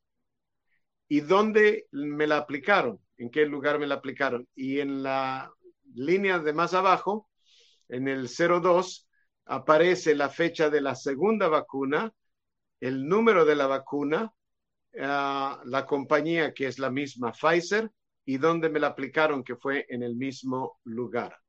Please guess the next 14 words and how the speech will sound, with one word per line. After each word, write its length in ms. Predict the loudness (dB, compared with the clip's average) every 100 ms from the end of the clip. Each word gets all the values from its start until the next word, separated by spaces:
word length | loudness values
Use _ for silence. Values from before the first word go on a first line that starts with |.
| _ _ _ _ _ _ _
¿Cómo 240 | 0 2
se 120 | 2 2
recibe 500 | 0 2 2 2 0
esto? 360 | -2 -6 -8 _ _ _ _ _ -10
Después 400 | -8 0 0 0
que 120 | 0
pasan 440 | 2 2 0 0
dos 240 | 0 0 -2
semanas 480 | 0 0 0 -2 -6
de 80 |
recibir 460 | -6 -6 -8 -6 -2
la 160 | -2 -2
segunda 420 | -4 -4 -2 -2
vacuna, 560 | -2 -6 -8 -6 -6